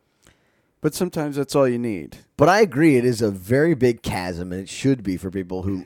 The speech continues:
Speaker 2: anyone who listens to this show, I would assume, is not a, you know, exclusively focused on national media. But it's like
Speaker 1: Mostly Newsmax.
Speaker 2: <laughs> It is a, a, a chasm in that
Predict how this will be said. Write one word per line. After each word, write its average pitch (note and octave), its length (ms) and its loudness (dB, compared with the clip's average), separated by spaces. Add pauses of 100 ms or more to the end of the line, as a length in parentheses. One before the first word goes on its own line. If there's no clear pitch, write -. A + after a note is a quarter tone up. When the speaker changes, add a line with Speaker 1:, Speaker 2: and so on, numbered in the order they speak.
Speaker 2:
anyone G#2+ 300 -8
who G2 40 -6
listens G2 320 -8
to E2 60 -10
this F2+ 160 -6
show, C#2+ 240 -10
I D2+ 120 -8
would D2+ 120 -16
assume, D#2 320 -12
is D2 100 -16
not D#2 300 -12
a, D2 140 -18 (200)
you F2+ 140 -14
know, C2+ 140 -14
exclusively F#2 500 -10
focused D#2+ 420 -12
on E2 140 -14
national E2 420 -18
media. D#2 460 -16 (480)
But F#2+ 140 -8
it's - 140 -8
like F2 380 -6 (640)
Speaker 1:
Mostly G#2 320 -12
Newsmax. F#2+ 1300 -8
Speaker 2:
<laughs> G5+ 300 2 (1700)
It D#3+ 160 6
is D3 140 6
a, B2+ 180 4
a, F#2+ 240 -4
a F#2 80 -6
chasm B2 840 -4 (440)
in B2 220 -4
that F#2+ 360 -6